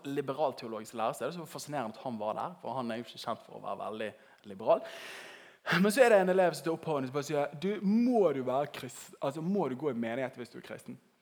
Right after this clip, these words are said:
Og bare liksom: «Gi meg et free pass. Må jeg gå i kirke?» Og så sier han: «Reidar, vet du.» Han bare sier: «Vet du, jeg vet ikke. Bibel,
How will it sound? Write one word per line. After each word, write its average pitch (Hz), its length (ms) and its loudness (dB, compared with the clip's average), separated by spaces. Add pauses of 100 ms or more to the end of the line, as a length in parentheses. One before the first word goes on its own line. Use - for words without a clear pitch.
(460)
Og 131 80 -14
bare 139 140 -2
liksom: 123 180 -10 (480)
«Gi 147 240 -4
meg 117 180 -2
et 110 120 -10
free 131 120 -8
pass. - 300 -12 (1120)
Må 202 160 6
jeg 131 100 4
gå 143 80 6
i 135 80 -4
kirke?» - 240 -4
Og 170 80 -2
så 147 60 -8
sier 151 160 2
han: 131 160 -2 (160)
«Reidar, 131 320 0
vet 110 160 -12
du.» - 60 -14
Han 117 100 -16
bare 120 160 -6
sier: - 240 -10 (320)
«Vet 190 160 -6
du, - 20 -8
jeg 160 220 -6
vet - 320 -6
ikke. - 160 -12 (1400)
Bibel, 151 420 2